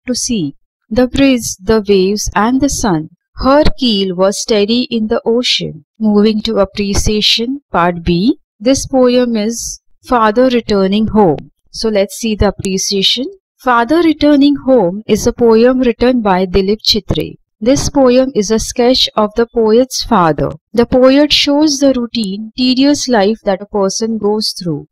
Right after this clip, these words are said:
A person remains disconnected from family and the world outside. This poem is written in free verse. The poet has used repetition, metaphor,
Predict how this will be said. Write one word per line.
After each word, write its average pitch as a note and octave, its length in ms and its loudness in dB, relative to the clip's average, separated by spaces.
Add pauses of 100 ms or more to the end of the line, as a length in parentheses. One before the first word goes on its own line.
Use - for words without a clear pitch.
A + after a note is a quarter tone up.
(200)
A - 160 0
person C#4+ 460 4 (100)
remains A3+ 480 0
disconnected B3 920 0
from G#3 260 -2
family G3+ 640 -2
and A#3+ 240 0
the C4+ 100 2
world F#3+ 400 0
outside. F#3 640 0 (380)
This C4+ 260 2
poem C4+ 460 4
is C#4 240 0
written A#3 300 0
in A#3+ 260 -2
free A#3 320 -2
verse. D3+ 500 -4 (140)
The G#3+ 140 0
poet A3+ 540 2
has A#3+ 300 -2
used G#3 360 -2
repetition, F#3+ 840 -2
metaphor, F3 640 -2